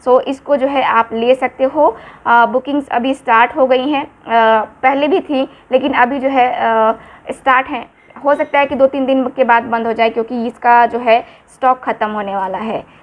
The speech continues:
ठीक है। तो जिनको भी लेना है contact करके booking को confirm करवा सकते हैं। चलो बात करते हैं इन cards की। Three of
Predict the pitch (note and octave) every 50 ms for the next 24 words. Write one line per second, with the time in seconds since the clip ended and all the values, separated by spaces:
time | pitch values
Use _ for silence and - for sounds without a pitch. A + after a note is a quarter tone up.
0 | _ - C4 C#4 C4+ - C#4+ A#3 A3 - - _ _ _ _ _ - A#3 A#3 A3+
1 | A3 A3+ A3+ A3 B3+ C4+ C#4 C4+ D#4 D4 D#4 D4 C#4+ C#4+ C4+ C4+ C#4 D4 D4 F4+
2 | - - _ - A3+ A3+ A3+ A#3+ A#3+ A#3+ - A#3+ B3+ - D4 C#4 A#3 A3+ A3 -
3 | A3+ A3+ A#3+ C#4+ - C4+ B3 - - A3 G#3 G#3+ - A#3 F#3 E3+ - - - -
4 | - - - - - - - - - - - - _ _ _ _ - - - -
5 | - _ - - _ - - - - - - - - - - - C#4+ C4+ B3 A3
6 | G#3 A3 A3+ A#3+ A#3+ - - C4 C4 - C#4 D4 C#4 C4+ C4+ - - B3 A#3 A#3+
7 | B3 - - - D4 D#4 G4+ - - _ _ _ _ _ _ _ _ _ _ _
8 | _ _ _ _ _ _ - - - - - - - _ - - C#4+ D#4 D#4+ -
9 | C4 C4 C4 C4